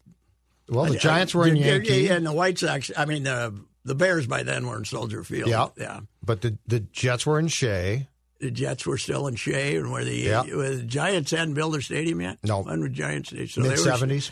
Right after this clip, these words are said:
Speaker 2: they were still in Yankee Stadium.
Speaker 1: Mm-hmm.
Speaker 2: Uh, wow. Well, remember the Giants, though, played in Harvard.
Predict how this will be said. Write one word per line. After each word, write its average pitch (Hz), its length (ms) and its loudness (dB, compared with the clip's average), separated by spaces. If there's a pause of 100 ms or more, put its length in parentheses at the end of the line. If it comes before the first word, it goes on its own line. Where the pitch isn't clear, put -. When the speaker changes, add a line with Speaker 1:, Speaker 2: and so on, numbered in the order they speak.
(100)
Speaker 2:
they 143 120 -4
were 156 100 0
still 160 280 -2
in 143 80 -2
Yankee 135 340 -4
Stadium. 117 400 -2
Speaker 1:
Mm-hmm. 98 180 -12
Speaker 2:
Uh, 117 40 -8 (340)
wow. 98 280 -8 (580)
Well, 170 160 2
remember 254 300 2
the 185 100 2
Giants, 185 480 -2
though, 147 240 0
played 160 340 -2
in 120 440 -4
Harvard. 175 440 -2